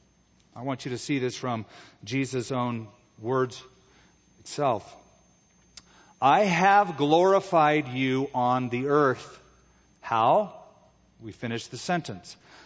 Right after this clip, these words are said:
"I have finished the work which you have given me to do." So,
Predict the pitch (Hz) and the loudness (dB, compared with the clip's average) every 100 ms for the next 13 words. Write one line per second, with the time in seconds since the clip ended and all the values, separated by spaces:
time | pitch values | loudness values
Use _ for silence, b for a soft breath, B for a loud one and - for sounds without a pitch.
0 | B 120 123 170 - - - 262 151 143 | B -2 0 0 -4 -6 0 2 2 -2
1 | - - - 123 147 175 226 135 160 - | -6 -10 -6 -2 2 4 4 2 -2 -6
2 | B B B B 131 135 - 165 156 160 | B B B B -4 -2 -2 2 4 4
3 | 180 160 147 127 131 135 143 156 135 131 | 2 0 -4 -2 -2 -2 -2 -6 -4 -4
4 | 127 127 123 _ - 156 240 135 92 - | -2 -4 -10 _ -10 -4 -2 -2 -4 0
5 | 202 117 | 0 0